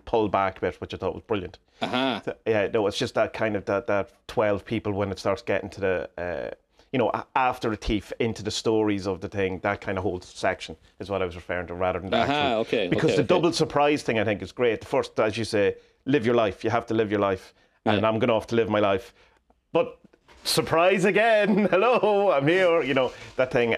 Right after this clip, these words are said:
Speaker 1: and, uh, the Holy Grail ending, or whatever it is. Yeah, I'd say that probably is the first time that, that
Speaker 2: Yeah.
Speaker 1: oh, it can't be the first time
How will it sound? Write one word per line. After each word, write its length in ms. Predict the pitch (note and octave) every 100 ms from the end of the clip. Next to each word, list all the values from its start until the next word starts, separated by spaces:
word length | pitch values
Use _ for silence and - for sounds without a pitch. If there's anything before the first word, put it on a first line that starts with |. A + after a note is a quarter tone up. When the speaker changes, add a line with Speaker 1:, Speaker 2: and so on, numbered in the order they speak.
| -
Speaker 1:
and, 220 | G2+ G2
uh, 240 | F#2 F2 - _ _
the 60 | A2+
Holy 180 | A2 G2+
Grail 220 | G#2 G2
ending, 280 | G2 F#2+ E2
or 100 | -
whatever 240 | F#2+ F#2+
it 60 | F2
is. 180 | F2+ - _ _ _
Yeah, 120 | D3+
I'd 80 | C#3+
say 100 | A#3
that 120 | A#3
probably 240 | G#3+ D#3+ B2
is 120 | A2
the 60 | G#2+
first 240 | G#2 -
time 240 | G2+ F#2 E2
that, 200 | F#2 D#2+
that 220 | F#2+ F2+ _ -
Speaker 2:
Yeah. 260 | G#2+ G#2+ F#2 - - _ _ _ _ _ _ _
Speaker 1:
oh, 280 | - - - -
it 100 | -
can't 340 | - F#3 E3
be 80 | D3+
the 80 | -
first 300 | C3 A#2+ -
time 380 | A2 G2+ G2